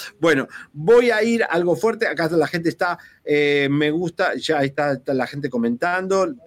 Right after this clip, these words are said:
Eh, voy a hablar de, de Karol G, que si le gusta el bistec.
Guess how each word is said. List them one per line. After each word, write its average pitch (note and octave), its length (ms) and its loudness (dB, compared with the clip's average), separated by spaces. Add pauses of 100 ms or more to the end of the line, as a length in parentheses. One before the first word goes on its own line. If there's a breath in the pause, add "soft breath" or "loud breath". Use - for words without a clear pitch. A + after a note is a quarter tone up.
(120)
Eh, A#2+ 460 2 (160)
voy D3 360 0
a D3 40 2
hablar C#3 240 0
de, C3+ 300 -2
de A2 180 0
Karol C3 280 -2
G, F3 220 -4
que C3+ 120 -4
si B2 100 -8
le A#2 100 -2
gusta C3 260 -2
el B2 100 -2
bistec. A2+ 460 -8